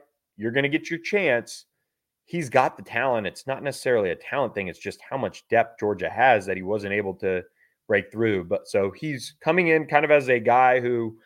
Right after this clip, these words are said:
was slept on a little bit as far as the overall transfer portal class. I think he's got a chance to really turn into a player. And then, of course, you bring back Corey Roberson, who's gonna play a role in the two deep.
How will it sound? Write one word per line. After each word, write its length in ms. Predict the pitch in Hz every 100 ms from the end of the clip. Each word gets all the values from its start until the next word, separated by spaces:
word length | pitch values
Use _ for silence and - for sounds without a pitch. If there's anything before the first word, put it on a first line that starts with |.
| _ _ _
was 180 | 110 -
slept 300 | 139 139 147
on 140 | 139
a 60 | 131
little 220 | 131 127
bit 300 | 131 127 - - _ _
as 100 | 107
far 220 | - 123
as 100 | 123
the 140 | 107 110
overall 300 | 117 113 92
transfer 420 | - 127 131 120
portal 260 | 120 120 117
class. 380 | 117 113 110 -
I 80 | 113
think 180 | 143 135
he's 140 | 123
got 160 | 123 110
a 20 |
chance 320 | - 117 107
to 100 | -
really 380 | 101 107 101 95 _ _ _ _ -
turn 180 | 120
into 220 | 113 110 90
a 60 |
player. 400 | - 117 110 107
And 160 | - 110
then, 80 | 117
of 120 | 110
course, 220 | 120 113
you 80 | 110
bring 220 | 113 117
back 260 | 110 101 -
Corey 200 | 113 95
Roberson, 680 | 95 95 92 - 98 90 87 _ _ -
who's 160 | 92
gonna 180 | 104 95
play 260 | - 104 95
a 60 |
role 280 | 95 92 95
in 80 | 90
the 60 |
two 200 | 87 -
deep. 260 | 90 90